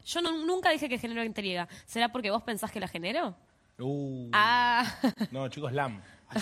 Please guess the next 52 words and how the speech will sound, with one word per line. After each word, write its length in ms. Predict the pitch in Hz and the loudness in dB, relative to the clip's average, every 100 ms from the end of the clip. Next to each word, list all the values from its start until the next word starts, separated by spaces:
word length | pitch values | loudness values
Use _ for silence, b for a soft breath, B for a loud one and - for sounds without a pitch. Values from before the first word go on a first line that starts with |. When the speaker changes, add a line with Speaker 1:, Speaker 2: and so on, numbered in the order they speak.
| - | 2
Speaker 3:
yo 80 | 247 | 2
estoy 140 | 226 | 2
par-, 140 | 165 139 | -2 -6
eh, 60 | |
boludo, 240 | 135 147 156 | -4 -2 -2
fuera 220 | 185 170 | -2 -2
de 60 | |
joda, 140 | 190 185 | 0 0
que 80 | 170 | 0
es 60 | |
muy 120 | 190 190 | 0 -2
difícil 300 | 202 180 165 | -2 -2 0
haber 120 | 170 | 0
venido 180 | 175 180 | 0 2
a 20 | |
laburar 320 | 156 147 165 | 4 4 2
normal 320 | 180 156 175 196 | 0 0 2 2
y 40 | |
volver 280 | 156 165 160 | 2 0 -2
perdidamente 480 | 156 160 156 156 156 | 0 0 0 0 -2
enamorado. 360 | 143 143 131 | -2 -4 2
Es 60 | - | 4
Speaker 1:
<laughs> 40 | |
Ay, 100 | 269 | 6
Speaker 3:
muchísimo. 320 | 330 285 269 - | 6 6 4 4
Speaker 1:
qué 60 | 285 | 0
estúpido 640 | 156 277 262 - 220 214 | -2 -4 -4 -2 -2 -2
que 220 | 208 240 247 | 0 2 2
Speaker 3:
Digo, 100 | 175 | 0
Speaker 1:
es. 60 | |
Speaker 3:
ustedes 160 | - 208 | 0 -2
se 80 | 151 | 2
cagan 240 | 185 170 | 2 4
de 60 | 160 | 2
risa, 240 | 214 - | 2 0
mi 100 | 160 | -2
fin 160 | 143 226 | 0 0
de 60 | 190 | 2
va 60 | |
a 20 | 143 | 2
ser 160 | 202 | 0
una 160 | 180 147 | 0 0
mierda. 480 | 196 190 131 123 113 - - - | 2 2 2 -2 -4 -6 -6 -6
Speaker 1:
<laughs> 280 | - 302 | -6 -2
Speaker 3:
Mirando 320 | 160 175 208 175 | 2 6 6 4
Speaker 2:
Tranquilo. 100 | 156 | 4
Speaker 3:
porno 160 | 220 196 | 4 6
y 60 | |
helado 220 | 170 214 160 | 6 6 4
por 120 | 147 | 2
segunda 420 | - 165 214 180 | 2 4 6 6
vez. 600 | 175 208 196 - - - | 8 8 6 2 -6 -10